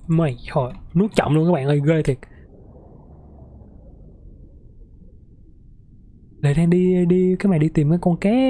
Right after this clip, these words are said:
mà bự bự lúc nãy á, cái con cá ở ngay, ờ, cái, cái mặt á các bạn. Kiếm không ra. Con cá đó đâu ta?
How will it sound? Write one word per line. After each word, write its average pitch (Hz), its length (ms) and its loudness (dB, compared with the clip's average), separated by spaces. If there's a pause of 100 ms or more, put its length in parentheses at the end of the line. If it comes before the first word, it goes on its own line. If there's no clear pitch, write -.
mà 151 280 2
bự 139 120 -2
bự 143 240 2
lúc 214 160 -2
nãy 170 220 2
á, 254 140 2
cái 254 100 2
con 185 180 0
cá 226 220 0
ở 180 120 2
ngay, 185 380 2 (540)
ờ, 180 400 2
cái, 226 160 0
cái 202 160 2
mặt 156 160 -2
á 196 140 2
các 214 100 2
bạn. 143 200 0 (1160)
Kiếm 262 140 2
không 262 160 2
ra. 240 200 2 (2500)
Con 208 140 0
cá 262 180 0
đó 262 160 2
đâu 214 240 2
ta? 208 240 0